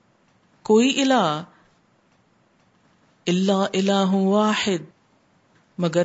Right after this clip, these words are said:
ایک الہ، وَإِن لَّمْ يَنْتَهُوا،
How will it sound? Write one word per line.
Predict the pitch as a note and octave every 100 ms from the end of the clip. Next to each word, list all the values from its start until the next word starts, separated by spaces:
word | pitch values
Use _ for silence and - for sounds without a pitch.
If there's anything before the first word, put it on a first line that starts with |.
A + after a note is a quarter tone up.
| F3
ایک | G3 G#3+ A3+ -
الہ، | A3+ A3 D#3 D3 - _ _ _ _ _ _ _ _ _ _ _ _ _ _ _ _ _ _ _ _ _ _ _
وَإِن | E3 - F3
لَّمْ | E3 D#3+ E3+
يَنْتَهُوا، | F3 F3+ F3+ F#3+ E3 E3 D#3+